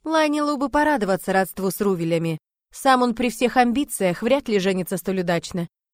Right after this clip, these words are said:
Изольду Вильхинскую троюродный братец точно не получит. Королева выразилась однозначно. Положим, Арман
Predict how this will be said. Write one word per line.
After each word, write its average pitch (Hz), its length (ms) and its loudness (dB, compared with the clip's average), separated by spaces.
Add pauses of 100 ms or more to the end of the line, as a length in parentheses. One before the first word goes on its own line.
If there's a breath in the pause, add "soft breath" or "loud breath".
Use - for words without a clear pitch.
Изольду 233 480 4
Вильхинскую 214 800 0
троюродный 208 500 2
братец 208 380 0
точно 226 300 -2
не 180 120 -4
получит. 175 520 -2 (320)
Королева 220 420 4
выразилась 196 540 0
однозначно. 226 760 -2 (500)
Положим, 311 500 2
Арман 277 360 4